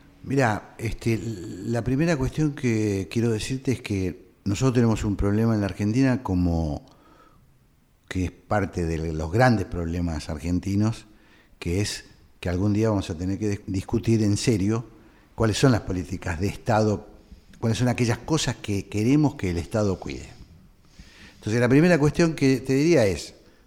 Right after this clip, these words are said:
no vamos a tener medios públicos plurales, que sean del Estado y no de un gobierno,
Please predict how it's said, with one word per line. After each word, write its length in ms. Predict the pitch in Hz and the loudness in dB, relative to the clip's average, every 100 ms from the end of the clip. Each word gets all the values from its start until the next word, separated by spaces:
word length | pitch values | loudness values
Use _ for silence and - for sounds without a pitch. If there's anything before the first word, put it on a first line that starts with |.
| - | 2
no 160 | 127 | 6
vamos 240 | 131 120 113 | 6 4 2
a 60 | |
tener 180 | 107 120 | 4 6
medios 300 | 120 123 113 | 6 6 2
públicos 800 | - 131 101 90 - - - - - - _ _ _ _ _ _ _ | 4 4 4 0 -6 -10 -12 -16 -20 -20 _ _ _ _ _ _ _
plurales, 840 | - 110 113 117 90 78 73 - - - _ - - _ - | 0 2 6 6 4 0 -6 -10 -16 -20 _ -20 -20 _ -10
que 100 | 98 | -4
sean 540 | - 120 123 113 110 - | 0 4 4 4 2 -2
del 220 | 98 107 | 0 0
Estado 500 | 101 - 131 127 117 | 0 2 4 6 6
y 40 | 113 | 6
no 180 | 113 | 6
de 80 | 113 | 4
un 100 | 107 | 2
gobierno, 720 | 110 117 117 87 82 76 71 | 4 4 4 2 0 -4 -8